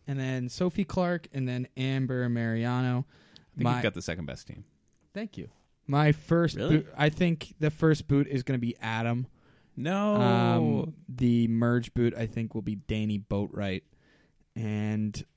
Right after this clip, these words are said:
Speaker 1: uh, my winner pick, it's either Jeremy or Natalie. I'm gonna go, s-, since he was, uh, he's on my team, I'm gonna go with Jeremy.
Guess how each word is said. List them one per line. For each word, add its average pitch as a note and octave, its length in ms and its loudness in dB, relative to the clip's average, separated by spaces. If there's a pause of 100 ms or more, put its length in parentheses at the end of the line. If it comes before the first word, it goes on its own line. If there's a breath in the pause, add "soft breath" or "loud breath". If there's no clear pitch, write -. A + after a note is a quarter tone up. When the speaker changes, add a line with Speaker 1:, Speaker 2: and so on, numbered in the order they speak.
Speaker 1:
uh, G2 400 -4
my A2 280 -2
winner B2+ 360 0
pick, - 520 -2 (1700)
it's - 140 -4
either F#3 180 6
Jeremy D3+ 340 4
or C#3+ 80 4
Natalie. B2+ 760 2 (1600)
I'm D3 200 2
gonna C#3 200 2
go, B2 380 2 (100)
s-, - 180 -12
since D#3+ 320 -2
he C3 80 0
was, A2+ 180 -2 (100)
uh, A2+ 120 -8
he's A#2+ 180 -2
on A2 120 0
my G#2 140 -2
team, G2+ 240 -4
I'm G2 100 -4
gonna G2+ 160 -4
go G2 120 -6
with F#2 120 -6
Jeremy. F#2+ 400 -6